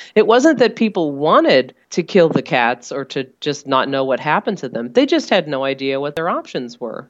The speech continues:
And when given a humane option, they were thrilled. One man, this old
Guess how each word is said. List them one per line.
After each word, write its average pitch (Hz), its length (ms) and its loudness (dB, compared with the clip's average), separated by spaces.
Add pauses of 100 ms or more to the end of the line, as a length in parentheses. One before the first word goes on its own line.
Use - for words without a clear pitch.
And 180 160 2
when 175 120 0
given 208 300 2
a - 20 0
humane 147 380 0
option, 135 400 -2
they 151 100 -2
were 143 140 -4
thrilled. 185 360 0
One 190 280 2
man, 156 240 4
this 139 260 -6
old 170 320 0